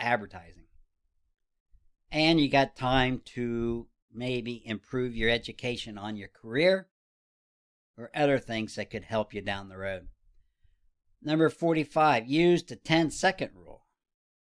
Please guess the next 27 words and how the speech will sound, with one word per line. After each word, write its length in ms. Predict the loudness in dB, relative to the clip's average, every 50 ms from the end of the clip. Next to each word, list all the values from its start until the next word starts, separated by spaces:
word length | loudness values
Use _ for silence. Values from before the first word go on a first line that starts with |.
| _ _ _
Whenever 380 | -4 0 2 4 4 4 4 4
you're 160 | 4 2 2
tempted 440 | 2 2 2 2 2 2 -4 -14 -16
to 100 | -10 -8
splurge 500 | -8 -6 _ 2 4 4 4 4 2 0
on 140 | -6 -10 -10 -8
something 480 | -4 -2 -2 -2 -2 -4 -6 -8 -6 -6
cheap, 420 | -4 -2 0 0 0 0 -2 -4 _ _ _ _ _ _ _ _ _ _ _ _ _ _ _ _ _
simply 480 | -8 -2 -2 -2 -2 0 -2 -2 -2
hold 380 | -4 -6 0 2 4 4 6 4
it 120 | 2 0
in 60 | 0 -2
your 100 | -4 -2
hand 360 | 0 0 0 0 -2 -2 -4
for 80 | -8
ten 360 | -14 -8 -2 0 0 0 0 -2
seconds 540 | -2 0 0 0 0 -2 -4 -6 -6 -8
and 140 | -12 -14 -8
ask 320 | -4 -2 -2 -2 -2 -4 -6
yourself 480 | -8 -8 -8 -8 -6 -4 -4 -4 -6 -6
honestly 540 | -4 0 0 2 2 2 0 -2 -4 -8 -6
whether 380 | -4 -2 0 0 0 0 -2
you 160 | -2 -2 -2 -4
need 240 | -4 -6 -6 -8
it 120 | -6 -4 -2
or 100 | 0 0
not. 280 | 2 2 0 0 -2